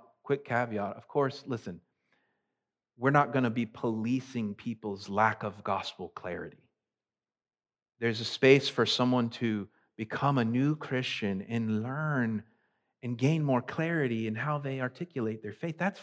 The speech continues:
fine. But that's not what's happening here. This person is clearly opposing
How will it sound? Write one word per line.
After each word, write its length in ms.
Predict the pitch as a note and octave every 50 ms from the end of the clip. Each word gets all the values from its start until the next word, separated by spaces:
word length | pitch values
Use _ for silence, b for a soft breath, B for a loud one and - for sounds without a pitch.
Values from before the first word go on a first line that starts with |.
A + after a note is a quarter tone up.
| - - -
fine. 460 | - D#3+ F#3 F#3+ F3 C3+ G2+ - - - _ _ _ _ _ _ _ _ _ _ _ _ _ -
But 160 | D3+ D3+ -
that's 200 | F3+ G3 F#3+ E3+
not 220 | F3+ F3 F3+ E3+
what's 140 | E3 C#3 -
happening 400 | - D3+ D3 - C3+ B2+ B2 A#2+
here. 180 | C#3 D#3 C3 G#2+
This 240 | G#2+ E3 G#3 G#3
person 380 | - - F3+ D#3+ D3+ - C3+ B2
is 120 | A2+ A2
clearly 380 | - - - F#3+ G3+ F3+ C#3+ B2+
opposing 1000 | - B2 A#2 - - - - - D#3+ D#3+ E3+ F3+ D#3+ C#3 A#2+ A2 G#2 F#2+ F2